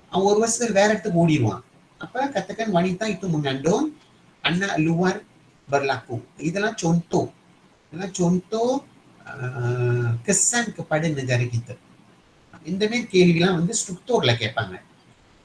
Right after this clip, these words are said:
Okey, kesan perubahan iklim. Okey, ah, C dos sebenarnya adalah apa? Iklim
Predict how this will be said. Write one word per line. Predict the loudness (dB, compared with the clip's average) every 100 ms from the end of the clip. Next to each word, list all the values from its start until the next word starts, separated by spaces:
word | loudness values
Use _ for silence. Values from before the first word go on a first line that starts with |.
| _ _ _ -8
Okey, | -6 -6 -8 -20 _ -4
kesan | 0 0 0 -2
perubahan | 2 4 4 2 -2
iklim. | -4 2 2 2 -6 _ _ -10
Okey, | -6 -6 -6 -20 _ -12
ah, | -8 -4
C | -2 2 2
dos | 2 2
sebenarnya | 0 0 -2
adalah | 0 -2
apa? | -2 -4
Iklim | -6 -6 0 2 2